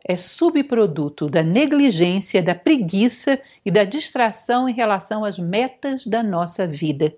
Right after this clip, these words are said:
A felicidade nasce do empenho em nosso aprimoramento pessoal.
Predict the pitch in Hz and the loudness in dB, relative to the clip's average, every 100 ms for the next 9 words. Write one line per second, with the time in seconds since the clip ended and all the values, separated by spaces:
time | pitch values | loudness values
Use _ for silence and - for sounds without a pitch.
0 | _ _ _ _ _ _ 233 226 190 196 | _ _ _ _ _ _ -6 -2 -4 -4
1 | 208 165 202 240 269 220 190 185 185 214 | -4 0 0 0 -4 -4 -6 -8 -8 -6
2 | 220 214 - 247 262 262 262 226 196 196 | -6 -8 -6 -2 0 0 0 -2 -2 -4
3 | 196 196 208 190 190 175 160 165 170 170 | -6 -8 -6 -4 -2 -2 -2 -6 -8 -10
4 | 170 - 165 165 160 | -10 -8 -6 -6 -6